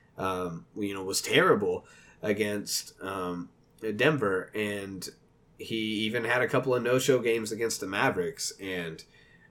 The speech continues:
uh, he's exactly the kind of player that should have destroyed the Mavericks. And I think a lot of the Clippers' problems were due to him just not being able to read the room.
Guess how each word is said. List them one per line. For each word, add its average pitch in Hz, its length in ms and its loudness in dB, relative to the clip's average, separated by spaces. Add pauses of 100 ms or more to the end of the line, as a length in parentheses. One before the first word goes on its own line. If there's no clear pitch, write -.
uh, 95 220 -2
he's 104 260 -2
exactly 104 360 0
the 104 100 4
kind 104 140 -2
of 95 60 -6
player 110 320 8
that 104 300 0
should 110 180 0
have 101 140 -2
destroyed 143 480 6
the 107 80 0
Mavericks. 87 760 -4
And 95 480 -6 (520)
I 98 120 0
think 110 520 -2 (440)
a 95 140 0
lot 92 460 4
of 110 400 2 (580)
the 117 120 -12
Clippers' 110 420 2
problems 95 920 -4
were 101 180 -2
due 101 340 -2
to 92 480 -2 (920)
him 135 240 2
just 117 240 4
not 131 180 4
being 113 160 0
able 113 180 2
to 90 120 -6
read 107 240 -2
the 80 80 -8
room. 80 420 -4